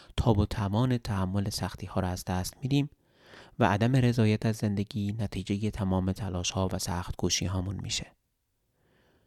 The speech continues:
خیلی ساده هر چالشی می‌تونه ناامیدمون کنه. ولی اگر نیم نگاهی به دوردست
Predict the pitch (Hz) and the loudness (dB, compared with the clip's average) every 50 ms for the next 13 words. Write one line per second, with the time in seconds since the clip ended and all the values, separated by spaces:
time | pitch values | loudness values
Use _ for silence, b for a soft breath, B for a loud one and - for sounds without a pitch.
0 | _ _ - - 175 170 180 - - 127 107 104 92 107 110 120 B B B - | _ _ 6 6 8 8 6 6 8 8 8 10 10 8 8 8 B B B 2
1 | - 120 110 - - 110 101 101 - 113 104 98 95 - - 98 95 92 92 90 | 2 4 4 6 4 4 4 4 2 4 2 2 2 2 2 2 4 4 4 4
2 | 87 90 87 92 95 87 87 87 92 92 107 - 104 - - - - _ _ _ | 4 4 4 4 4 2 2 0 -2 -6 -8 -8 -8 -8 -8 -10 -16 _ _ _
3 | _ _ _ _ _ _ _ _ _ _ _ _ _ _ _ _ _ - 139 151 | _ _ _ _ _ _ _ _ _ _ _ _ _ _ _ _ _ 6 8 10
4 | 165 165 147 147 131 104 98 95 95 95 90 92 90 95 98 104 110 110 92 101 | 10 10 10 8 8 8 6 4 4 4 4 4 6 6 6 6 6 4 4 4
5 | 95 - 95 90 92 - 98 92 95 95 98 107 - - | 4 4 2 0 0 2 2 2 2 0 -2 -4 -8 -12